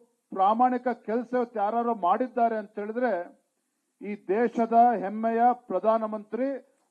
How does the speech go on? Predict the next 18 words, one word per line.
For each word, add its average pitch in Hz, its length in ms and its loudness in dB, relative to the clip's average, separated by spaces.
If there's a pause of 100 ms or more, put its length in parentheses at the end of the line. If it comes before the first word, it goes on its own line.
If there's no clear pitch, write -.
(140)
ನರೇಂದ್ರ 262 380 6 (120)
ಮೋದಿಜಿಯವರು 269 680 6
ಮಾಡಿದ್ದಾರೆ 233 560 4 (800)
ಅನ್ನೋದನ್ನ 233 540 2 (840)
ನಾವು 220 200 4
ಈ 220 40 0 (100)
ಸಂದರ್ಭದಲ್ಲಿ 220 460 -4
ಹೆಮ್ಮೆಯಿಂದ 220 340 -2 (100)
ನಾವು 202 160 -2
ಹೇಳ್ಬೇಕಾಗ್ತದೆ. 190 720 -4 (1120)
ಇವತ್ತು 226 240 -4 (140)
ಭಾರತದ 240 420 2 (140)
ಸಂವಿಧಾನ 233 460 0 (1400)
ಬಾಬಾ 220 300 4 (100)
ಸಾಹೇಬ್ 233 280 0
ಅಂಬೇಡ್ಕರ್ 240 640 0
ಅವರ 226 160 2 (1200)
ಒಂದು 226 240 2